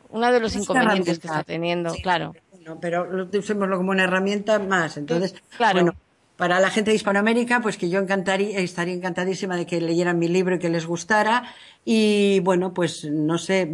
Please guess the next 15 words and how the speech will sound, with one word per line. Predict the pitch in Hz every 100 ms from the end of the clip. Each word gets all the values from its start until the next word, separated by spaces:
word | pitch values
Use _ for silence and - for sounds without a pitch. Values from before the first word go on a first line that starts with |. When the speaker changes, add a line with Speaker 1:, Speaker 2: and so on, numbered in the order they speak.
| 151
Speaker 2:
si | 147 147
quieren, | - 165 175 175
eh, | 147 160 151 151 143 123
en | 151
la | 143 147
editorial | 156 156 156 151 165 175
es | 170
Ediciones | 165 151 160 165 170 160
Eunate | 151 156 165 170 135 123 120
en, | 147 143 139 135 135 -
en | 147
Pamplona, | 131 135 135 185 165 127 -
por | 135
si | - 139 131 135 135 135 -
quieren | 151 151 143 143 139 131 110 95 120